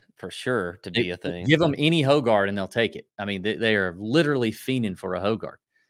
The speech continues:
Speaker 2: But he's sandwiched between Jaeger, McCarthy, and Sepp, another winner here that, you know, people like. I, I don't know that he's gonna be that popular. And I, I love the play here. D F S.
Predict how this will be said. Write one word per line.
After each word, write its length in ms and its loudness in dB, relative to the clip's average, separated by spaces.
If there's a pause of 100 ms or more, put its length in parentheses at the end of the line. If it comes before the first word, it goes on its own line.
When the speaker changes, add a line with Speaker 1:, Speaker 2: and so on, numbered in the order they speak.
(240)
Speaker 2:
But 280 4 (320)
he's 200 -2
sandwiched 400 2
between 600 -2 (320)
Jaeger, 580 2
McCarthy, 640 0
and 180 -4
Sepp, 500 4 (1200)
another 320 4
winner 200 2
here 140 2
that, 120 0 (480)
you 100 -2
know, 80 -2
people 260 -4
like. 380 -4 (460)
I, 220 4
I 140 6
don't 160 2
know 160 4
that 80 2
he's 140 0
gonna 240 0
be 240 0
that 200 2
popular. 420 -6
And 140 -2
I, 200 4
I 140 4
love 320 2
the 80 -4
play 300 0
here. 280 -12 (320)
D 140 -6
F 100 -8
S. 300 -14